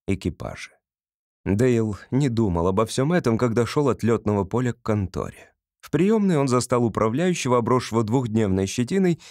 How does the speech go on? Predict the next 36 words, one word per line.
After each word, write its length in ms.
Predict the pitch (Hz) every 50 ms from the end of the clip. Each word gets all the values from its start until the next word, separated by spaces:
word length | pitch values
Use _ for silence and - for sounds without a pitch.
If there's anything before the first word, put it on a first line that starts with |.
| - _ -
не 140 | 95 117
выспавшегося 760 | 123 117 156 170 - - - 151 143 - - 143 143 135 - 139
с 120 | - -
воспалёнными 680 | 113 117 - - - 110 104 98 98 98 92 90 90
глазами. 640 | 87 80 90 78 71 65 60 55 - - - - - _ _ _ _ _ _ _ _ _
«Мы 320 | - 120 139 165 170 175 180
не 160 | 202 214 202
ждали 340 | 95 98 - 175 180 185 196
вас 280 | 185 170 147 110 - -
раньше, 380 | 127 135 139 120 117 - 135
чем 220 | 113 - 147 147 131
через 300 | 117 139 147 156 156 131
два 180 | 131 139 139
часа», — 500 | 131 - 156 143 - - - - - - _
сказал 480 | - - - - 113 101 101 113 127 123
Глисон. 600 | 110 92 92 82 73 - - - 64 - - - - _ _ _ _ -
«Я 220 | - 101 120 127
же 140 | 127 117 127
обещал 420 | 120 110 123 117 101 - 135 131 110
быть 220 | 92 95 90 -
к 100 | - -
рассвету». 580 | 110 104 - - - - - 53 - - - - _ _ _ _ _ _ _ -
Дейл 340 | 90 104 117 117 104 98 -
опустился 580 | 110 98 - 123 110 - 127 113 98 - -
в 80 | 98 -
кресло. 420 | - 143 170 180 - - 160 156 - - - _ _ _ _ _ -
Он 100 | - 175
чувствовал 400 | 165 120 143 135 - - 131 135
себя 240 | 120 - 127 131 135
совершенно 600 | 117 - 135 135 135 - - 156 147 151 156 147
разбитым, 560 | 143 143 131 113 104 104 110 92 - 95 98 101
во 100 | 117 123
рту 220 | 113 - - 131
ощущалась 560 | 139 135 - 135 123 - - 131 127 120 -
какая-то 480 | - - 107 87 - 98 92 - - 95
горечь. 580 | 87 78 - 60 52 - - - - - -